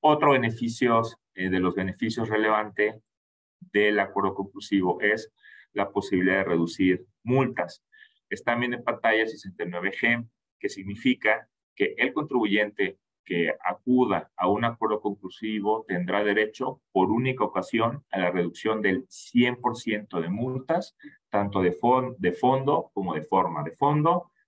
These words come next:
las que son sobre la, que derivan de la cuantía del crédito fiscal, o formales, es decir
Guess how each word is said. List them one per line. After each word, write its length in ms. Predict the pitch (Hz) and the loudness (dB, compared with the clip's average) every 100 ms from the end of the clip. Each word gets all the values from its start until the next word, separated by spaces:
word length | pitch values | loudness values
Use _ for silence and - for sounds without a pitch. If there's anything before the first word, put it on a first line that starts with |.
| _ | _
las 160 | 92 - | -8 -4
que 100 | 98 | -4
son 260 | - 113 | -2 -2
sobre 540 | 110 107 101 90 85 - | 0 0 2 2 0 -4
la, 760 | 85 82 82 80 80 76 76 64 - | -4 0 2 2 0 -2 -4 -6 -6
que 100 | 92 | 0
derivan 340 | 87 92 98 90 | 2 4 2 0
de 100 | 80 | -2
la 120 | 76 | -2
cuantía 580 | 82 80 98 92 78 73 _ _ | -4 -2 0 2 0 -4 _ _
del 340 | 80 78 76 | -4 -2 -2
crédito 360 | - 101 101 110 | -2 -2 -2 -8
fiscal, 420 | - - 120 120 - | -10 -2 0 0 -4
o 320 | 113 117 123 | 0 2 2
formales, 580 | - 120 147 147 135 123 | 0 2 2 0 -2 -6
es 80 | |
decir 320 | 127 127 127 | -6 -2 -2